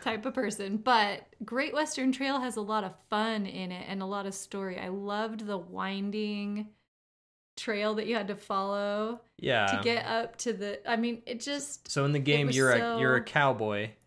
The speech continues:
Speaker 2: and you've got, you know, the cattle, and you're,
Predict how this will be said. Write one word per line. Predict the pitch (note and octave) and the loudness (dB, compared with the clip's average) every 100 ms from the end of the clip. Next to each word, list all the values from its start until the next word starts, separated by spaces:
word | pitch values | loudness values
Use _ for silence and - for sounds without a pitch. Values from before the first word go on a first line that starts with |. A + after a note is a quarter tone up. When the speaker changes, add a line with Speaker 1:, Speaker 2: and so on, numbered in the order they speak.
| _ _ _ | _ _ _
Speaker 2:
and | - A#2 A#2 | -2 0 0
you've | A#2+ A#2 | -2 2
got, | B2 B2 B2 - | 6 6 6 0
you | A#2+ | -6
know, | A2+ G#2+ G#2+ G#2+ _ | -2 -2 -2 -8 _
the | A#2 | -4
cattle, | - C#3 B2+ A2+ A#2+ | 4 6 6 4 2
and | A#2+ | 0
you're, | G#2+ | -2